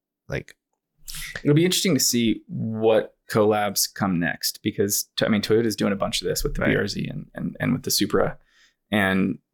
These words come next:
Speaker 2: it seems like it's going pretty well. I mean, it's hard to say for sure,
Speaker 1: Mm-hmm.
Speaker 2: but sure, sure seems like, especially with the B R Z, I wonder if other brands are gonna take, take note and do more of this, 'cause it seems like it's not quite as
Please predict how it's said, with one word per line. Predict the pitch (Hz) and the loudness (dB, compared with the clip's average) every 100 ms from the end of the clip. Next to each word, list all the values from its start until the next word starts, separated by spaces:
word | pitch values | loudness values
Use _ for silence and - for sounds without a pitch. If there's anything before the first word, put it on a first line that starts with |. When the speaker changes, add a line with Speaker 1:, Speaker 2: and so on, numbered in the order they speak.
| _ _ _ | _ _ _
Speaker 2:
it | 110 | 0
seems | - 131 | 2 4
like | 113 | 4
it's | 107 | 2
going | - 98 | -2 -2
pretty | 104 - | -4 -6
well. | 76 73 85 - _ | -2 0 -2 -8 _
I | - | -2
mean, | 92 | 0
it's | 107 | 2
hard | 101 95 | 0 -2
to | - _ | -6 _
say | - 104 98 | -4 -2 -2
for | - | -2
sure, | 107 | 2
Speaker 1:
Mm-hmm. | 104 | 2
Speaker 2:
but | 101 - | 0 -6
sure, | - 113 107 | -4 -2 -2
sure | - 107 | 0 0
seems | - 104 | 2 2
like, | - | 0
especially | - - - | -2 -4 -4
with | - | -6
the | |
B | - - | -4 -2
R | 104 | 0
Z, | 104 104 - _ _ _ _ _ | 0 -2 -4 _ _ _ _ _
I | 110 | 2
wonder | 110 107 | 4 4
if | 98 | 2
other | - 101 | 2 0
brands | 87 92 95 | 0 0 -2
are | - | -6
gonna | - | -12
take, | - - - - - _ | -6 -6 -6 -10 -20 _
take | - 110 107 | -4 -2 0
note | 76 69 - | -2 -4 -6
and | 76 | -8
do | - | -6
more | - - | -6 -8
of | - | -6
this, | - | -6
'cause | - | -4
it | - | 0
seems | 135 | 2
like | 117 | 2
it's | 110 | 2
not | 107 101 - _ | 0 -2 -4 _
quite | _ - 107 101 | _ 0 0 2
as | 101 | -2